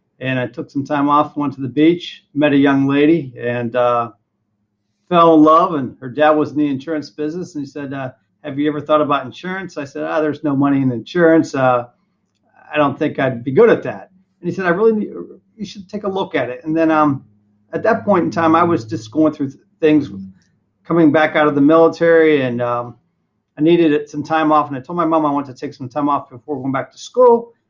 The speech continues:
And I said, uh, "I think I'm gonna take a part-time job working for a company called Mass Mutual,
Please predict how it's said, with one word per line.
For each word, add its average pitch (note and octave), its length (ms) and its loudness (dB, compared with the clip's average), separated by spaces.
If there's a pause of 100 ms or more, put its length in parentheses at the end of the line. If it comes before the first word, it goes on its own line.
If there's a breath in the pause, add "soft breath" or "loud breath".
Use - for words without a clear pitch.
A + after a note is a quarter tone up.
(280)
And D3 160 -4
I D3 80 -4
said, C#3+ 220 -8
uh, C#3+ 320 -2 (640)
"I - 300 -20
think D#3+ 120 -8
I'm G#3 80 -4
gonna F#3+ 140 -2
take F3+ 120 -6
a E3+ 60 -4
part-time E3+ 440 -2
job D3+ 500 2 (240)
working D#3 320 -2
for D#3+ 140 -2
a D3+ 40 -8
company E3+ 240 -4
called D3 180 -2
Mass D#3 360 -2
Mutual, C#3 400 -6